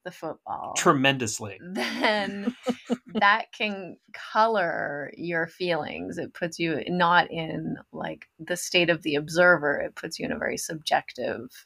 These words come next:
Speaker 1: place.
Speaker 2: No, but I feel the winds too. I feel like everything is
Speaker 1: <laughs>
Speaker 2: working. Everything is in the Tao. Like, within the first sixty seconds of the game, you can feel like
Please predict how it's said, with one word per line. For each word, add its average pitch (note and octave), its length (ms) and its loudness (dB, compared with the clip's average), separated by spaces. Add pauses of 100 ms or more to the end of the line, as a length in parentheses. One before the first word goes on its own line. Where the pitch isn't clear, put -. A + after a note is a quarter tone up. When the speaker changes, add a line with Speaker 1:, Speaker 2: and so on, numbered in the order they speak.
(440)
Speaker 1:
place. D#3+ 580 -6
Speaker 2:
No, C3+ 160 4
but A#2 140 -2
I B2 60 0
feel D#3 200 -6
the A#2 100 -2
winds G#2 520 -2
too. G2+ 300 -10 (120)
I A2 60 -14
feel C3 220 -2
like A2+ 300 4
everything D3+ 340 2
is A#2 120 -2
Speaker 1:
<laughs> A2 180 -4
Speaker 2:
working. C3 400 -4
Everything B2 260 -2
is A2+ 100 -2
in A2+ 80 2
the G#2+ 100 0
Tao. A2+ 560 2 (460)
Like, C#3+ 160 2
within C#3+ 240 4
the C3+ 80 6
first D#3+ 400 4
sixty D#3 300 2
seconds A#2 480 2
of A2+ 60 -2
the G#2 60 0
game, A2 380 4
you G2+ 120 -6
can A2 160 -4
feel A#2 400 2
like G#2 300 2